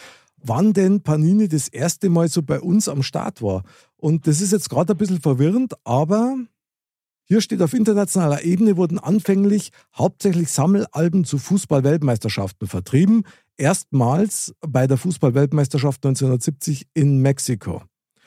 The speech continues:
Die Sticker-Kollektion zur Weltmeisterschaft neunzehnhundertachtundsiebzig in Argentinien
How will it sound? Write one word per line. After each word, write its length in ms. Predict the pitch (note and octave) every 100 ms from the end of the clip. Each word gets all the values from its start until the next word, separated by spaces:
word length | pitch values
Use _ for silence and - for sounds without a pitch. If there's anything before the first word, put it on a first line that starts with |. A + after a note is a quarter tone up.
| _ _ _ -
Die 120 | E3 D#3+
Sticker-Kollektion 1500 | - - C4+ - B3 - E3 D3 B2+ - - C#3+ A#2+ G#2 G2
zur 240 | - A2+
Weltmeisterschaft 840 | C3 E3+ D3+ C#3+ - C#3+ C#3+ C3
neunzehnhundertachtundsiebzig 1400 | D3+ C3+ C3+ C3+ B2+ - C3+ - F3 D3 D#3+ - - C3+
in 100 | C#3
Argentinien 840 | - A#2+ A#2 G2+ D#3 F#3+ A3 A#3+